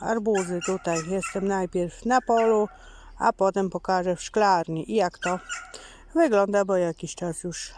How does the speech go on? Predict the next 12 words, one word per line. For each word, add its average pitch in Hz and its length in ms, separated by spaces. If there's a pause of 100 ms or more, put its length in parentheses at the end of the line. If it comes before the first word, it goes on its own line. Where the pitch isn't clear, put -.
(120)
arbuzów 214 480
nie 208 140
pokazywałam, 175 760
tak 156 180
króciutko, 220 720 (600)
że 185 60
tak 170 160
powiem, 170 220
tematycznie 175 840 (140)
o 165 140 (680)
arbuzikach 220 720
dzisiaj. 165 480